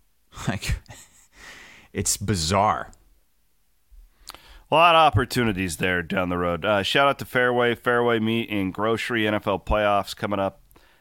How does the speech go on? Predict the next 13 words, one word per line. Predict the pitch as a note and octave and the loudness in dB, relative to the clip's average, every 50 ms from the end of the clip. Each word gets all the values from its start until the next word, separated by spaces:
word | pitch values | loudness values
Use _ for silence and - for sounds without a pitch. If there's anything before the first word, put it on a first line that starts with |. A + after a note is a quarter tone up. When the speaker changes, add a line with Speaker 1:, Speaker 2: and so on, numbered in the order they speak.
| _ _ _ | _ _ _
Speaker 2:
starting | - - - G#2+ G#2 G2 F#2+ F#2 | -8 -2 0 0 0 0 0 -2
this | F2+ E2 - - | -2 -4 -6 -6
weekend. | - G2 G2 F#2+ - G#2 F#2+ F#2 F#2 G2 | -4 -4 -4 -4 -4 -4 -2 -2 0 2
Load | G#2+ A#2+ B2 B2+ | 2 2 2 2
it | B2 | 2
up, | C#3 D#3 E3+ D#3+ - | 4 4 4 2 2
baby. | - C3 B2+ A#2+ A#2+ C3 | 2 0 0 2 0 -2
Load | B2 B2 B2 B2+ C#3 C#3+ | 0 0 2 2 2 2
it | C#3+ C#3+ | 2 2
up | D3 C#3+ C#3+ | 2 0 0
with | C#3+ C#3 - | -2 -4 -2
the | C#3+ C#3+ | 0 2
meat. | D3 D3+ D#3+ D#3+ D3+ C#3+ - _ | 2 4 4 4 2 2 -2 _